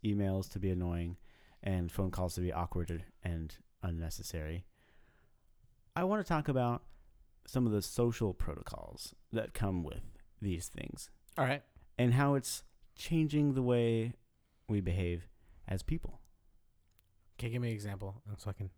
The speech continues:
Speaker 2: dive
Speaker 1: Well,
Speaker 2: into this with you.
Speaker 1: uh, let's just say, yeah, like, what, what are the, what are the norms of response? Let's just start with texting. What are the norms of
Speaker 2: All right, 'cause I know
Speaker 1: responding?
Speaker 2: you hate texting.
Speaker 1: Oh, I hate texting, and we could, I don't wanna rant about hating texting. I,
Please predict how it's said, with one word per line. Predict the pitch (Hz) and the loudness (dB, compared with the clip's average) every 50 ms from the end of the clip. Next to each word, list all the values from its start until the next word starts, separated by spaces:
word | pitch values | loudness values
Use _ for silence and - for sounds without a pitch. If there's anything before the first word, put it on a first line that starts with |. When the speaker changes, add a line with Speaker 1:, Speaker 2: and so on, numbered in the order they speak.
| _ _ _ | _ _ _
Speaker 2:
dive | - 139 139 | 4 4 4
Speaker 1:
Well, | - 98 | 4 4
Speaker 2:
into | 95 92 92 | 0 -4 -6
this | 98 | -6
with | 101 101 101 101 | -8 -8 -8 -10
you. | 101 104 - - - _ _ _ _ - _ - | -12 -12 -16 -20 -20 _ _ _ _ -20 _ -6
Speaker 1:
uh, | 123 123 - - - - - 127 127 - | -4 -4 -4 -6 -8 -16 -16 -16 -14 2
let's | - 131 127 110 120 104 | 4 4 4 4 2 2
just | 110 127 123 - - | 2 2 2 4 6
say, | 123 117 110 107 107 107 107 - - - - - - _ _ - - - - - - _ - - - - - _ - _ - _ | 8 8 8 8 8 6 2 0 -6 -16 -20 -20 -20 _ _ -20 -20 -20 -20 -20 -20 _ -20 -20 -20 -20 -20 _ -20 _ -10 _
yeah, | 117 113 113 117 113 110 110 107 101 - - - _ _ - _ - | 0 2 4 6 6 6 4 4 2 0 -6 -14 _ _ -20 _ -4
like, | 120 110 - | -2 -2 0
what, | 131 143 170 180 165 - | 4 6 6 6 4 2
what | 151 151 180 208 202 | -2 0 0 2 4
are | 208 196 180 | 4 2 2
the, | 160 160 156 151 143 120 - - | 2 2 2 4 2 0 0 0
what | 139 156 156 | 2 2 4
are | |
the | 135 135 | 4 6
norms | 123 120 117 117 117 113 110 104 101 101 - - - | 6 6 6 6 6 6 6 4 4 2 0 -2 -2
of | 104 98 92 - - | -2 -2 -2 0 0
response? | 104 98 - - - - 110 107 104 127 | 0 0 0 -2 -2 0 0 0 2 2
Let's | 147 160 - | 0 0 2
just | 180 160 - | -2 -2 2
start | - 110 90 | 2 2 2
with | 87 92 - | 2 -2 -4
texting. | - - 80 - - - - - - 135 165 196 | -4 -6 -6 -6 -8 -12 -14 -14 -12 -12 -10 -2
What | 139 156 175 | 0 0 2
are | 202 | 2
the | 202 202 | 2 2
norms | 170 135 123 123 120 117 104 110 | 4 4 6 4 4 4 6 10
of | 139 | 12
Speaker 2:
All | 147 | 12
right, | 135 - | 12 12
'cause | - - - - | 10 6 8 10
I | 156 151 | 12 12
know | 156 190 190 | 12 12 12
Speaker 1:
responding? | 160 156 | 12 12
Speaker 2:
you | 143 123 | 12 12
hate | 104 123 113 - - | 12 8 6 6 4
texting. | - 78 - - - 62 73 - - - | -2 -4 -4 -4 -6 -6 -6 -4 0 2
Speaker 1:
Oh, | 98 90 85 80 78 73 - - | 2 2 2 0 -2 -4 -6 -6
I | - - | -6 -6
hate | - - 87 - 90 87 98 - - | -6 -6 -6 -4 -4 -4 -4 -6 -4
texting, | - - 90 - - - 92 82 87 92 87 | -4 -4 -4 -4 -6 -6 -6 -8 -6 -6 -4
and | 95 101 | -2 0
we | 104 113 123 123 | 2 2 2 2
could, | 131 120 | 2 2
I | 98 107 110 110 | 2 4 4 6
don't | 110 107 104 101 | 6 4 4 2
wanna | 107 98 92 92 | 2 0 2 2
rant | 95 92 90 87 - | 2 0 0 -2 -4
about | - 87 85 - - 107 | -4 -4 -4 -6 -8 -8
hating | 107 98 85 87 - 90 | -6 -6 -4 -4 -6 -6
texting. | 95 - - - - - - - | -8 -8 -8 -10 -10 -10 -10 -10
I, | - | -10